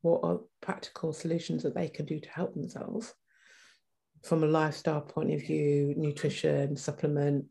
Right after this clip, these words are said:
stress management, all of those things. And then giving senior leaders as well an understanding of what's going on. And then as they feel empowered, senior leaders feel empowered,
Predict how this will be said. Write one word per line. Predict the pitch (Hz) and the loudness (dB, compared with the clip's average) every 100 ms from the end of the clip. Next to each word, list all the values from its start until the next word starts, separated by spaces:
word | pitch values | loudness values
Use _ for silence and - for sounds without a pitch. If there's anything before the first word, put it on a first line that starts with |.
| - | -12
stress | - - 156 139 - | -10 -2 0 0 -2
management, | 147 143 143 143 143 | 0 2 2 0 0
all | 147 165 165 | 4 6 6
of | 147 143 | 4 2
those | 143 139 - | 0 -2 -4
things. | 139 143 143 170 180 - - - - - - - | -4 -2 0 -2 -4 -8 -20 -20 -18 -20 -4 4
And | 196 190 | 6 8
then | 202 240 214 170 165 - | 8 8 8 4 0 2
giving | 185 175 170 160 | 4 6 4 2
senior | - 170 160 160 156 | -2 2 2 2 2
leaders | 160 165 160 147 143 | 2 0 0 0 0
as | 147 | -2
well | 156 156 147 143 143 - _ - - - - | 0 0 2 0 -2 -8 _ -20 -20 -8 0
an | 156 | 4
understanding | 156 165 - 165 185 190 165 135 123 | 4 0 0 6 8 8 6 2 -2
of | 139 | -6
what's | 143 135 - | -4 -4 -4
going | - 139 139 135 | -6 -6 -4 -2
on. | - 123 - 117 165 - _ _ | 0 0 0 -2 -4 -10 _ _
And | 175 185 | 6 10
then | 185 185 185 - - _ - | 10 8 6 2 -8 _ 2
as | 190 170 | 2 6
they | 190 220 | 8 10
feel | 240 - 196 165 143 | 8 6 4 6 6
empowered, | 143 143 - 147 139 165 190 | 2 0 0 0 2 2 2
senior | - 165 143 | 0 2 2
leaders | 135 185 185 - - - | 6 6 6 0 -6 -4
feel | - 131 | 0 2
empowered, | 131 123 147 123 117 | 0 -2 -2 0 0